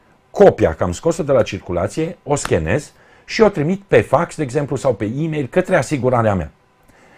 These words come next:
De ce? Pentru că eu îmi doresc o dublă protejare.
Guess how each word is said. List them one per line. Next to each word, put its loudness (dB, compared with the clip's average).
De 4
ce? 2
Pentru -4
că -8
eu 0
îmi -4
doresc -2
o -4
dublă 0
protejare. -2